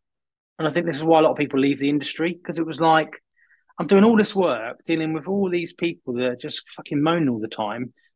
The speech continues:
for sixteen hundred, seventeen hundred quid. I can't be dealing with it. So you either give up or get better. So I thought, "Well, do you know what? I'm gonna get better," and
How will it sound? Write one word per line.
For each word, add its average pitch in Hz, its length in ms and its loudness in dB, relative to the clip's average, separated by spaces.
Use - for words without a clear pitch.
for - 80 -10
sixteen - 480 0
hundred, 156 300 0
seventeen 156 420 -2
hundred 143 280 -2
quid. - 420 -4
I - 40 -10
can't 151 320 -2
be 127 60 -2
dealing 185 280 4
with 117 140 -2
it. 117 180 -4
So 156 360 6
you 185 180 6
either 165 420 2
give 165 180 -2
up 127 280 -4
or 143 80 -8
get 165 200 -2
better. 165 380 -4
So 151 220 2
I 151 80 -2
thought, 160 220 2
"Well, 160 80 -2
do 143 100 -6
you - 20 -2
know 156 140 0
what? 135 300 0
I'm 165 80 -6
gonna 151 140 -2
get 156 160 -4
better," 147 440 -4
and 143 480 2